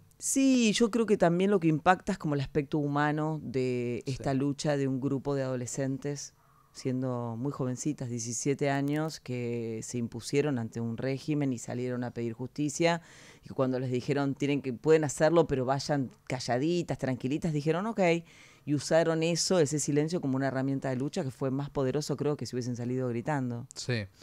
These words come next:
Speaker 2: Además porque estamos hablando de un crimen del poder, ¿no? Eh, el clan de los Saadi, que era el gobernador de la provincia,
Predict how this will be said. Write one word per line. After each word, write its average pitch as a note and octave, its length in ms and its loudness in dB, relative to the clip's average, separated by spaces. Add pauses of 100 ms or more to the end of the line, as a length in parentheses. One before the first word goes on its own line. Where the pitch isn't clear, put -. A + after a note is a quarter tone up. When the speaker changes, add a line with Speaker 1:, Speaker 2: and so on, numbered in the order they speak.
(300)
Speaker 2:
Además A#2 340 2
porque A#2 560 0 (220)
estamos B2 320 -6
hablando B2 280 -2
de B2+ 80 0
un A#2 80 -4
crimen A#2+ 320 0
del G#2 180 -2
poder, A#2 500 4
¿no? A2 400 -2
Eh, F#2+ 340 -2
el - 120 -8
clan A2 300 -4
de G#2+ 80 -6
los F#2+ 160 -4
Saadi, C3 540 2
que A2 100 -6
era G2+ 100 -2
el F#2+ 80 -2
gobernador F#2+ 420 -4
de G2 60 -2
la G2 100 -4
provincia, A#2 720 -2